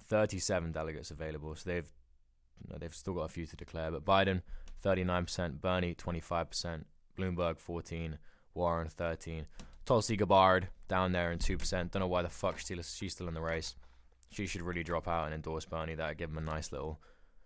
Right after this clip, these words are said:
one, two percent boost, but of course, the actual left-wing vote is gonna remain split. For now, at least.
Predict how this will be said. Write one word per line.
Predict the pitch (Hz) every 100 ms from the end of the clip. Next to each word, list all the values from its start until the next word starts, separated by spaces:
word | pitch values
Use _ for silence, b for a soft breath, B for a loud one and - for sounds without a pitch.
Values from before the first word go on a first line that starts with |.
| b b b b
one, | - 82 87 85 80
two | - 85
percent | - - 85 78
boost, | 82 90 98 -
but | 80 76 - - - -
of | 92 -
course, | 92 82 80 - -
the | 95
actual | 87 67 87
left-wing | 82 82 82 80
vote | 76 85 90 - - - - _ _ _ _ -
is | 82
gonna | - 80
remain | 80 80 78
split. | - 104 117 - b b b b b b b b - - - - - - - - _ - -
For | -
now, | 90 85 80
at | 80
least. | 98 - -